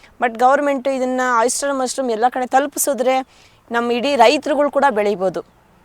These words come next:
ರೈತರುಗಳು ಒಂದು ಹಸು ಕಟ್ಕೊಂಡು ಜೊತೆಗೆ ಆಯಿಸ್ಟರ್ ಮಶ್ರೂಮ್ ಬೆಳಿಬೋದು. ಅಷ್ಟು ಮಾತ್ರ ಇದನ್ನ ತಲುಪಿಸೋಕ್ಕಾಗಲ್ವಾ? ಆಗನ ಪ್ರಾಬ್ಲಮ್ ಇದ್ರೆ ನಾನು ಬೈ ಮಾಡ್ತೀನಿ. ಅಕಸ್ಮಾತ್ ನಾನು, ನನ್ನ ಕೈಲೂ ಕೊಡೋಕ್ಕಲ್ಲ, ಡೈರೆಕ್ಟ್ ಅವರೇ ಕೊಡಲಿ,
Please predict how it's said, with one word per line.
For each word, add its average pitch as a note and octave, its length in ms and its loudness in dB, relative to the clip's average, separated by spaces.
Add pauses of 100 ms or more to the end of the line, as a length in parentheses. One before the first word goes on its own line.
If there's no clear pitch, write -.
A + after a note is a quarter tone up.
(240)
ರೈತರುಗಳು C4 500 4
ಒಂದು A#3 120 6
ಹಸು A#3+ 220 4
ಕಟ್ಕೊಂಡು C#4 400 2
ಜೊತೆಗೆ C#4+ 420 0
ಆಯಿಸ್ಟರ್ C4+ 400 -2
ಮಶ್ರೂಮ್ C4+ 320 -6
ಬೆಳಿಬೋದು. F3+ 440 -4 (760)
ಅಷ್ಟು G#3 200 -4
ಮಾತ್ರ A3+ 200 2
ಇದನ್ನ A3+ 140 0
ತಲುಪಿಸೋಕ್ಕಾಗಲ್ವಾ? G3+ 1160 4 (340)
ಆಗನ G3 320 0
ಪ್ರಾಬ್ಲಮ್ A3 560 6
ಇದ್ರೆ A#3 160 0
ನಾನು A#3 220 2
ಬೈ G3+ 200 6
ಮಾಡ್ತೀನಿ. G3 500 0 (580)
ಅಕಸ್ಮಾತ್ A3+ 320 0
ನಾನು, G#3 280 6
ನನ್ನ G3 300 2
ಕೈಲೂ C4+ 280 8
ಕೊಡೋಕ್ಕಲ್ಲ, A#3 340 4
ಡೈರೆಕ್ಟ್ A3 320 4
ಅವರೇ B3 280 6
ಕೊಡಲಿ, G3 420 -2